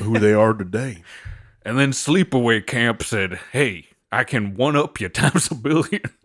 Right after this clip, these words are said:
Speaker 2: <laughs> Every fucking word is a swear or a homophobic slur.
Speaker 1: And we'll get into some of the, uh,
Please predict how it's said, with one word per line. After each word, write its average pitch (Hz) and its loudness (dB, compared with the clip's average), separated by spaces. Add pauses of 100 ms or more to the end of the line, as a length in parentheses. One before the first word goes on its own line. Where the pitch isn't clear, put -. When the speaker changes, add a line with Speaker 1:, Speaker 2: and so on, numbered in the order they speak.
(640)
Speaker 2:
<laughs> - -20
Every 151 2
fucking 151 2
word 143 4
is 117 0
a 110 -8
swear 151 2 (280)
or - 4
a - 2
homophobic 165 0
slur. 135 0 (200)
Speaker 1:
And 127 2
we'll 147 2
get 151 2
into 139 2
some 131 0
of 120 0
the, 117 4
uh, 101 2